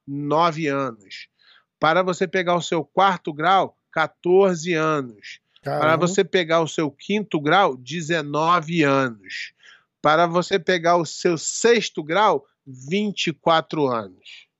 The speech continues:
Speaker 1: Percebeu que os três primeiros são três anos?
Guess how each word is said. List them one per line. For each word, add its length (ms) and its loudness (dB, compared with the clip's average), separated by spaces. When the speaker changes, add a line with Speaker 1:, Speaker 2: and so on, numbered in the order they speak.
Speaker 1:
Percebeu 640 2
que 220 -6
os 140 -4
três 320 2
primeiros 560 -2
são 180 -2
três 380 0
anos? 560 -2